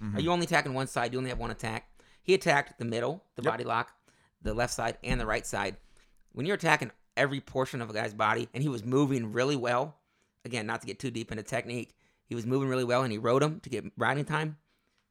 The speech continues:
Speaker 2: Yes, he looked good.
Speaker 1: He did look good.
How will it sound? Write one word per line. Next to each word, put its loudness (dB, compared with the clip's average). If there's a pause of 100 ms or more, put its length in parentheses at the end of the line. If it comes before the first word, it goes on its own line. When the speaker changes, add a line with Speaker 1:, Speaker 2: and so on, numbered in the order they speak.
(160)
Speaker 2:
Yes, -8 (180)
he -4
looked -4
good. -6
Speaker 1:
He -2
did -2
look -8
good. -6